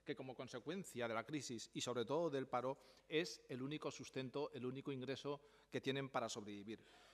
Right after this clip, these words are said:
Miren, la semana pasada se presentaba aquí en Zaragoza las conclusiones del Observatorio Social de las Personas Mayores y en ese, en ese informe se hablaba de que el veintinueve por ciento de las familias españolas dependen de una pensión,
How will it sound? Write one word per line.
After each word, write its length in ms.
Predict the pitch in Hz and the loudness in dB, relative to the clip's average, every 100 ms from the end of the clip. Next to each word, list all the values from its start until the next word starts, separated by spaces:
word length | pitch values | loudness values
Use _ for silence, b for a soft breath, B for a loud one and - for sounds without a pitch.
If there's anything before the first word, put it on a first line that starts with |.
| - | -2
Miren, 320 | 147 156 123 135 | 4 4 2 2
la 120 | 131 | 0
semana 300 | 135 143 170 | 2 2 4
pasada 340 | 180 165 170 | 6 6 6
se 120 | 185 | 4
presentaba 440 | 175 139 135 143 147 | 0 -2 2 4 4
aquí 120 | 156 | 2
en 80 | 151 | -2
Zaragoza 600 | 151 151 156 156 170 175 b b - | 2 4 2 2 0 -2 b b 0
las 180 | 139 | 0
conclusiones 720 | - 131 131 123 135 165 185 - | 0 -4 -2 0 2 2 0 0
del 180 | 139 131 | 0 0
Observatorio 500 | - 127 127 147 160 | 0 0 2 2 2
Social 340 | 147 - 160 | 0 2 2
de 60 | 165 | 2
las 120 | 151 | 0
Personas 360 | 127 147 147 | -4 -2 -4
Mayores 460 | 120 123 156 98 - b b - | -2 -2 -4 -6 -12 b b -2
y 100 | 127 | 0
en 80 | |
ese, 340 | 170 196 151 - | 0 0 -2 -2
en 120 | 131 | -4
ese 140 | 147 185 | -2 -2
informe 460 | 156 185 156 135 - b | 0 0 0 -4 -10 b
se 140 | - 127 | -2 2
hablaba 260 | 131 156 | 4 4
de 100 | 180 | 2
que 100 | 156 | 2
el 80 | 151 | 2
veintinueve 580 | 139 131 117 123 170 185 | 2 0 -2 0 2 2
por 160 | 147 131 | 0 -2
ciento 260 | 170 139 | -2 0
de 60 | 123 | 0
las 140 | 113 | 0
familias 340 | 117 131 160 170 | -2 0 0 0
españolas 560 | - 143 143 143 151 b b | -2 -2 0 0 -2 b b
dependen 420 | 131 117 139 143 | -2 0 0 0
de 80 | 131 | 0
una 120 | 120 | -4
pensión, 420 | - 120 110 104 | -4 -6 -4 -8